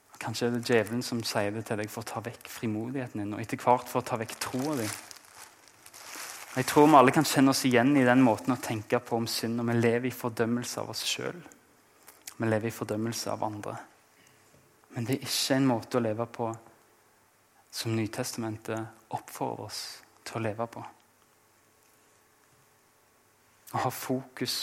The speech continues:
på synd og feil, det, det er en rent menneskelig måte å leve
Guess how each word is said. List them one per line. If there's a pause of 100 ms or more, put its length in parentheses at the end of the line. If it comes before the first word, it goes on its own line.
på (260)
synd
og
feil,
det, (960)
det
er
en
rent
menneskelig
måte
å
leve